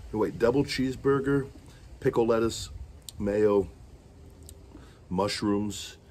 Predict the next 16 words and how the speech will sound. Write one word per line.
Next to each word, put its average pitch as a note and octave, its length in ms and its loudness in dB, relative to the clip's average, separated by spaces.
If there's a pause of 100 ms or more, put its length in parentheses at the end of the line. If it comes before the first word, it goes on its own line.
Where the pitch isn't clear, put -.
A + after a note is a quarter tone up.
(380)
here. G2+ 480 2 (480)
And G#2 100 -4
then G#2 160 2
I F#2+ 80 0
got, F#2+ 340 0 (120)
ah, F2 160 -6
shit. - 600 -8 (520)
I - 580 -18
dropped, - 320 -4 (2500)
oh, A2+ 80 0
my E2+ 160 -4
nap. A2+ 320 2 (840)
Shit. - 180 0 (920)
I G2+ 120 0
got G#2+ 160 0
another A#2 340 4